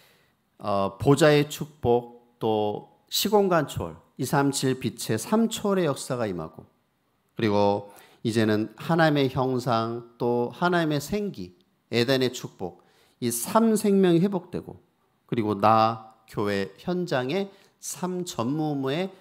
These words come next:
역사가 일어나게 되는 것입니다. 이런 응답을 체험하시기를 바랍니다. 그래서 오늘 모든 서론에서 벗어나서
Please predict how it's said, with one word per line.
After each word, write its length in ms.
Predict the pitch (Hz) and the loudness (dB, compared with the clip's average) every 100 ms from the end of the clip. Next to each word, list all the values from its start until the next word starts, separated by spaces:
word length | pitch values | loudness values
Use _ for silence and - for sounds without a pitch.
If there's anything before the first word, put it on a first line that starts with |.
| _ - | _ -6
역사가 680 | 98 98 - 90 107 170 - _ _ | -6 -6 -6 -4 -2 -4 -6 _ _
일어나게 480 | 107 98 95 95 104 | -2 0 0 -2 -4
되는 240 | 107 92 90 | -6 -10 -10
것입니다. 480 | 92 - 110 _ _ _ _ _ _ _ _ _ _ _ _ _ _ _ _ - - - | -14 -16 -20 _ _ _ _ _ _ _ _ _ _ _ _ _ _ _ _ -20 -20 0
이런 240 | 143 151 | 6 8
응답을 440 | 143 139 131 123 123 | 6 6 4 4 0
체험하시기를 960 | - 151 135 120 - 107 101 98 - - | 0 0 0 -2 -4 -6 -4 -6 -8 -6
바랍니다. 420 | 98 95 90 95 | -4 -2 -4 -4
그래서 500 | 104 107 117 117 117 - - - - - _ _ _ _ 131 | -4 -2 -2 -4 -6 -20 -20 -20 -20 -20 _ _ _ _ 4
오늘 580 | 143 151 151 147 - - _ _ _ _ | 6 8 6 4 0 -12 _ _ _ _
모든 420 | 123 165 180 185 | 4 6 8 6
서론에서 600 | 180 196 185 180 170 170 165 | 6 2 4 4 4 2 0
벗어나서 680 | 113 120 101 87 101 101 | -2 0 -4 -8 -14 -18